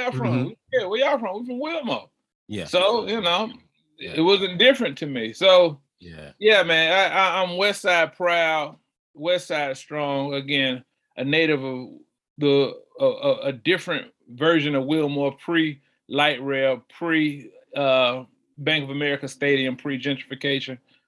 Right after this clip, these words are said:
Speaker 1: Uh, yeah, yeah. So, you know, again, that just facilitated a deeper level of pride in me once
Speaker 2: Yeah.
Speaker 1: you realize that no one cares about the people who I love so much.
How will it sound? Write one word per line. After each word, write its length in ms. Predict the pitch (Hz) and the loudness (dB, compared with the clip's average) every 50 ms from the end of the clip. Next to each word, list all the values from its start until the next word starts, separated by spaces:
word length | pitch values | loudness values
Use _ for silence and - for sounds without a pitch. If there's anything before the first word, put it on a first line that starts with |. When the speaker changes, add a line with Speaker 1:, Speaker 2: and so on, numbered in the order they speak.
| _ _ _ _ _ _ - | _ _ _ _ _ _ -6
Speaker 1:
Uh, 540 | - 139 139 139 139 135 131 131 131 123 120 117 120 - - _ _ _ _ _ _ _ _ - - | -2 2 4 6 8 8 8 6 6 4 0 -2 -10 -20 -20 _ _ _ _ _ _ _ _ -14 -6
yeah, 420 | 127 139 180 247 269 262 151 156 156 - | -2 0 0 2 2 0 -2 -4 -10 -10
yeah. 260 | - 156 208 220 180 156 | -6 -2 0 0 0 0
So, 340 | - 175 165 165 160 151 147 | 0 0 0 2 2 0 -2
you 140 | 156 175 160 | -4 -6 -6
know, 280 | 156 147 147 151 147 | -4 -4 -4 -4 -4
again, 360 | 143 165 156 156 170 165 156 | -4 -4 -4 -2 -2 -2 0
that 140 | 151 156 156 | 0 -2 -2
just 300 | 151 160 156 143 - - _ _ _ _ _ _ _ _ _ _ _ | -2 -4 -6 -6 -10 -20 _ _ _ _ _ _ _ _ _ _ _
facilitated 800 | - 160 151 - - 214 202 185 180 - - 185 170 160 156 143 | -6 -6 -2 2 2 4 4 4 2 2 2 2 2 2 0 -2
a 80 | 147 131 | -4 -4
deeper 340 | 120 131 175 185 156 - | -2 -2 -4 -4 -4 -4
level 440 | 151 147 143 147 151 143 135 135 131 | -4 -2 0 2 2 2 0 -4 -6
of 160 | 123 123 _ | -8 -10 _
pride 400 | - - 160 151 156 156 147 143 | -6 -2 0 2 4 4 4 2
in 120 | 127 120 117 | 0 -2 -6
me 320 | 120 117 113 117 127 - _ _ _ _ _ _ _ | -6 -8 -8 -10 -12 -14 _ _ _ _ _ _ _
once 420 | - 123 139 147 147 135 127 - 135 | -4 0 2 2 2 0 -2 -8 -8
Speaker 2:
Yeah. 80 | 143 | -6
Speaker 1:
you 80 | 143 135 | -6 -4
realize 600 | 127 135 156 156 147 139 131 127 127 127 123 120 | -2 0 2 2 2 4 2 2 2 0 -2 -2
that 260 | - 131 123 117 104 - _ - | -2 -4 -4 -4 -6 -12 _ -10
no 340 | 139 135 131 143 147 151 | -6 -2 0 2 4 4
one 280 | 147 139 143 139 135 127 | 4 4 2 0 -2 -2
cares 640 | - - - 165 151 139 127 117 117 113 107 - - | -6 -6 -4 -2 0 0 0 -2 -2 -4 -6 -8 -10
about 520 | 127 123 120 117 127 120 113 110 107 - _ _ _ _ | -12 -8 -2 -2 0 0 0 -4 -6 -12 _ _ _ _
the 80 | - 120 | -12 -10
people 380 | - - 165 151 139 123 120 | -6 -2 -2 -2 -2 -4 -4
who 160 | 120 135 135 127 | -4 -2 2 2
I 100 | 120 117 | 2 2
love 320 | 113 117 117 117 110 107 | 0 0 -2 -2 -2 -4
so 200 | - - 113 107 | -4 -8 -8 -6
much. 400 | 104 110 107 92 - - - - | -6 -6 -8 -8 -12 -16 -20 -20